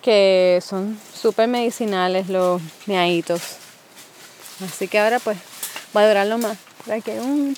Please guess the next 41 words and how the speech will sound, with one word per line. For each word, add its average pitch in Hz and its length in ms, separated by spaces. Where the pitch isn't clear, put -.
par, 240 240
pero 208 200
los 202 160
que 226 100
están 220 200
más 254 140
cerca 285 260
de 277 100
la 277 100
casa 302 380
los 208 240
podé 233 600
porque, 190 680
pues, 233 180
por 214 200
los 190 140
huracanes. 185 480
No 175 180
quiero 185 220
que 196 80
se 214 120
me 202 120
caiga 180 220
encima 180 300
de 175 60
la 170 120
casa. - 220
Y 220 60
a 208 80
los 202 120
perros 208 280
les 240 120
encanta 165 520
esta 165 240
zona 165 340
de 156 60
aquí, 151 160
venirse 165 400
por 190 160
ahí, 175 160
meterse. 180 540